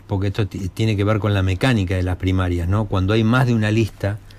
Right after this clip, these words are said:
por representatividad de alianza electoral, de frente o de partido, eh, cuando hay más de una lista,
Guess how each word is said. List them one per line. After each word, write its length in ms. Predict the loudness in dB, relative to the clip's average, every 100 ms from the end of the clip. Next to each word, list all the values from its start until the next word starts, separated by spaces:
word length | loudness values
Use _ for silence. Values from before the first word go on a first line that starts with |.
| -20 -20 -8
por 160 | -2 2
representatividad 1120 | 2 2 0 0 0 0 0 2 2 2 0
de 180 | 0
alianza 400 | 0 0 0 0
electoral, 500 | 0 -2 -2 0 2
de 120 | 0 0
frente 400 | 2 2 0 0
o 20 |
de 140 | 0
partido, 560 | 0 0 2 2 2 -2 -8 -12 -12 -8
eh, 420 | -4 -2 0 -2 -2
cuando 240 | 0 2
hay 100 | 2
más 260 | 2 2 2
de 80 |
una 220 | 2 2 2
lista, 420 | 0 0 -4